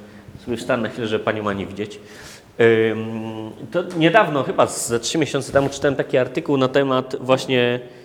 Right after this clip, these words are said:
nie, przepraszam, jest, jest bardzo dobry, y, serial, B B C zrobiło taki serial o więzieniach i tam jeden z tych odcinków jest właśnie o życiu seksualnym w więzieniach. On jest po angielsku, ale jak znacie angielski, to sobie poradzicie.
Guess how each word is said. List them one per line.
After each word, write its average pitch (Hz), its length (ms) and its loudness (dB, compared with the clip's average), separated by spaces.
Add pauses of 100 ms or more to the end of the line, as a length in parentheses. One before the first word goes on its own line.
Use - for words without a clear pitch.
(180)
nie, 147 180 6
przepraszam, 139 540 0
jest, 139 240 -2
jest 131 180 -2
bardzo 170 300 2
dobry, 156 480 2 (360)
y, 131 340 4
serial, 123 1120 -2 (120)
B 135 60 -6
B 143 120 -6
C 139 240 -4
zrobiło 107 400 0
taki - 200 -8
serial 127 460 4
o 113 260 6
więzieniach 117 600 0 (680)
i 139 80 -2
tam 160 240 6
jeden 165 220 8
z 160 60 -8
tych 135 180 0
odcinków 139 400 -2
jest 123 160 4
właśnie 131 340 0
o 127 80 2
życiu 139 260 -2
seksualnym 120 560 -2
w - 20 -14
więzieniach. 101 480 -4
On 196 60 -4
jest - 140 -6
po 180 60 -2
angielsku, 156 420 0
ale 127 160 2
jak 120 100 -4
znacie 127 260 -4
angielski, 117 320 -4
to 117 120 -6
sobie 110 300 -4
poradzicie. 101 540 -2